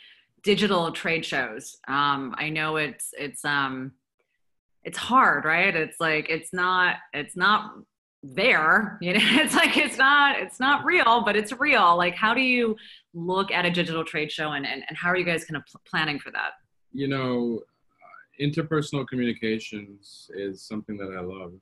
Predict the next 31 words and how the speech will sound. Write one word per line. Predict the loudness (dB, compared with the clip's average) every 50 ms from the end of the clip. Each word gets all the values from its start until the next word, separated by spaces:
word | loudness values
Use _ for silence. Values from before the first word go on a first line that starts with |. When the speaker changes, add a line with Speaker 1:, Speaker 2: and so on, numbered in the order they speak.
| _ _ _ -18 -16
Speaker 2:
I | -16
love | -14 -14 -16 -18 -18 _ _ _ -12
talking | -12 -12 -12 -12 -16
to | -12
people | -12 -14 -14 -12 -16
in | -16 -14
person. | -10 -10 -10 -10 -10 -10 -10
I | -10
love | -8 -8 -10 -10 -12
interacting. | -14 -16 -16 -14 -14 -14 -14 -16 _ -20 -20 -20 -20 -20
I | -20 _ -14
take | -14 -14 _ _
pride | -12 -10 -10 -10
in | -12 -14
my | -18 -14 -8
product. | -4 -2 -2 -2 -2 -4 -6
So | -8 -6 -6 -4
when | -4 -4 -4 -4
I | -4 -4
get | -4 -4 -4 -4
into | -4 -6 -6 -6 -6
my | -4 -4 -4
pitch, | -2 0 -2 -2 -2 -2 -8
I, | -8 -6 -6 -8 -8 -10 _ _ _ _ _ _ _ _ _ _ -8
I | -8 -6 -6 -6 -6 -6
often | -8 -8 -8 -6 -8 -8 -6
find | -6 -6 -4 -4 -4
myself, | -4 -6 -10 -12 -12 -12 -10 -10 -12 -14 _ _ _ _ _ _ _ -18 -16
um, | -14 -12 -12 -12 -14 -16 -18 -18 -20 -20 -20 _ _ _ _
you | -20 -18
know | -18